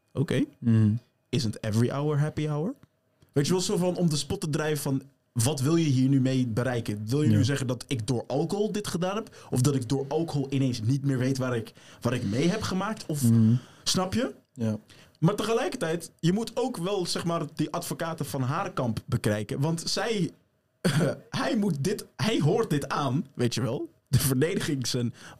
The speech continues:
Speaker 1: <laughs> of, eh, nee, zij zijn de verdediging. Eh, Johnny Depp is, eh, accusing.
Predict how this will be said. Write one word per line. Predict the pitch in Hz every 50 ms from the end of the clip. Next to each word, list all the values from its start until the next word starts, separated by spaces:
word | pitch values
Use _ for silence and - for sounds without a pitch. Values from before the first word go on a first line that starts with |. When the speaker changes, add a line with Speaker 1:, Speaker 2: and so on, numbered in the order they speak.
| _
Speaker 1:
<laughs> | - - - 160 156 - -
of, | 156 147 139 156
eh, | 151 139 131 131 -
nee, | 151 156 135
zij | - 151 165 170
zijn | 151 151 143 143
de | 139 135 135 127 131 - _ _ _
verdediging. | - 120 131 139 135 - - 117 110 110 - _ _ _ _ _ _ _ _
Eh, | - 110 104
Johnny | 104 104 123 123 123
Depp | 113 131 131 131
is, | 127 107 113
eh, | 110 110
accusing. | - - 113 - 135 135 117 107 110 110